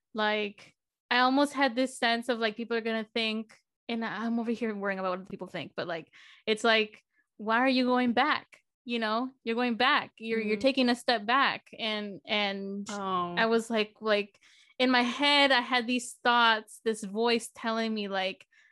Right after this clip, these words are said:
Speaker 1: "You should stay in Chicago or go somewhere else. Like,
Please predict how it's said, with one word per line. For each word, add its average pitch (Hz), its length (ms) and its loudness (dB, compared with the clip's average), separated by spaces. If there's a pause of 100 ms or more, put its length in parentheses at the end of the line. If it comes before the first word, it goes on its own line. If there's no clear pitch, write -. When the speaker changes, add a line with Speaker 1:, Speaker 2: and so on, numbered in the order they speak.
(340)
Speaker 1:
"You 220 280 -4
should 254 640 2
stay 214 220 0
in 208 100 -2
Chicago 202 480 -2
or 202 160 -2
go 208 180 -2
somewhere 220 480 -4
else. 294 560 -2
Like, 190 320 -4